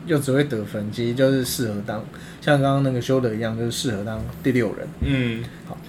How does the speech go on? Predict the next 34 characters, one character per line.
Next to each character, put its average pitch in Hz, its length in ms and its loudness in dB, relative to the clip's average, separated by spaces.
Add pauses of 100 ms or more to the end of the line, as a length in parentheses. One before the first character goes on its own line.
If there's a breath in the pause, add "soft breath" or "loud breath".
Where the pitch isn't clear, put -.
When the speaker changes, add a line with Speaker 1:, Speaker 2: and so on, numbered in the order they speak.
(100)
Speaker 1:
那 196 120 8
他 202 180 8
在 175 280 10
这 147 100 4
个 117 340 2 (360)
快 165 240 6
艇 113 240 -6
其 135 160 -2
实 123 260 -2 (380 loud breath)
能 131 160 2
够 170 200 10
贡 139 320 8
献 131 300 4
的， 107 140 -4
除 123 260 -2
了 120 120 4
得 120 240 0
分 131 240 0
以 - 20 -4
外， 127 180 4
我 107 140 2
觉 110 100 -2
得 127 60 2
他 143 320 2 (880)
不 - 80 2
是 160 60 6
鸡-， 156 100 4
Speaker 2:
经 165 120 8
验。 120 120 4
Speaker 1:
不 170 80 4
是 165 140 6
鸡 151 180 4
翅 147 220 6
啊。 107 120 6